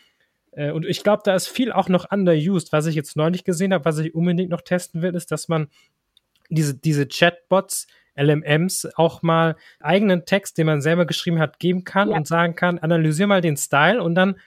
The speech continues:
Speaker 1: kann man im nächsten Text, äh, „Schreib mir mal einen Text in dem Style, in meinem Style“,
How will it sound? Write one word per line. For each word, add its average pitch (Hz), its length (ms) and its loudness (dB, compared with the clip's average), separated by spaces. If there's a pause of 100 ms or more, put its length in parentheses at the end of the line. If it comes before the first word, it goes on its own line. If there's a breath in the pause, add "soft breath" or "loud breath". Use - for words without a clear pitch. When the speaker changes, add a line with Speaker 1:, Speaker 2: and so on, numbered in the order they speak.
Speaker 1:
kann 175 160 2
man 175 100 4
im 165 140 2
nächsten 175 340 -4
Text, - 400 -4
äh, 170 440 -2
„Schreib 180 300 0
mir 190 80 2
mal 180 100 4
einen 175 100 2
Text 190 240 0
in 160 100 -2
dem 175 160 4
Style, 170 380 0
in 151 80 2
meinem 175 240 4
Style“, 123 440 -2